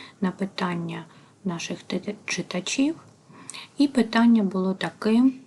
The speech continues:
як вставити в презентацію ресурсу, е, Canva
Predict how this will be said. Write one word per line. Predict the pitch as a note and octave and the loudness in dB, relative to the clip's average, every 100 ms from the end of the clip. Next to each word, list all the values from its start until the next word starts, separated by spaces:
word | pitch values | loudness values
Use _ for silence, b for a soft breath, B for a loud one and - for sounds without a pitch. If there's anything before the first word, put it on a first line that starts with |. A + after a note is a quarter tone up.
| _ | _
як | F3+ E3+ E3 D#3 F#3 C4 - B B B B B _ - - | -6 -4 -2 0 0 0 -4 B B B B B _ -20 -18
вставити | - - - F3 D3+ D3+ F3 - B3 | -12 -12 -4 -4 -4 -6 -8 -6 -6
в | B3+ | -6
презентацію | - E3+ F3 F3+ F3 F#3 E3 - - D3+ D3 F#3 | -6 -6 -4 -6 -4 -4 -4 -8 -8 -4 -4 -4
ресурсу, | F3 E3+ - E3 - - E3 - B B B _ - | -6 -8 -10 -12 -12 -14 -14 -16 B B B _ -6
е, | |
Canva | D3+ C#3+ - F3 G3 C4 D4 D#4 | -6 -6 -6 -2 0 0 -2 -8